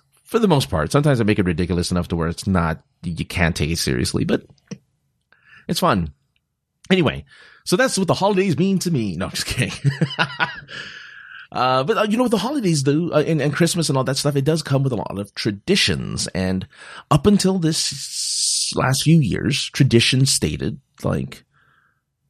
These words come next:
I don't say last year, last, it's been over a decade since my grandmother died, and my, and I think it was, like, thirteen years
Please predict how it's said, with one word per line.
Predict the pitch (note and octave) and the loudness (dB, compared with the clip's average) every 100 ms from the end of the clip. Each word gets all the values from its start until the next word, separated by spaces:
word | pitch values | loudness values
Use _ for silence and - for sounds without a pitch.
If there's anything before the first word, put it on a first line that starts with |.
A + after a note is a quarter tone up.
| - | -2
I | A#2 | 0
don't | |
say | G#2+ E2 | 2 0
last | C#2+ D#2 - | 0 -2 -2
year, | B1+ | -4
last, | D2+ - - | -4 -6 -6
it's | F2+ | -4
been | - G2 | 2 4
over | F2+ D2+ A#1+ - | 4 2 -2 -2
a | - | -4
decade | - - - - G#1+ G1+ - - _ _ - | -2 -2 -2 -2 -2 -4 -8 -12 _ _ -6
since | - F2 - | 0 0 0
my | E2 - - - - - | -4 -4 -8 -12 -16 -6
grandmother | A2+ E3+ C#3 - C2+ | 2 4 4 2 -6
died, | - - - - - _ _ _ _ _ - | -8 -8 -10 -14 -16 _ _ _ _ _ -6
and | F#2+ E2 | -2 -2
my, | D2+ G1+ - _ _ - | -2 -6 -10 _ _ -6
and | F2 D#2+ A1 | -4 -2 -4
I | - | -2
think | E2 F2+ | -2 -4
it | - _ _ - | -10 _ _ -14
was, | - - - - | -14 -14 -14 -6
like, | - - | -6 -2
thirteen | F#2+ F2 F#2 F2+ | 0 2 2 2
years | E2+ | 4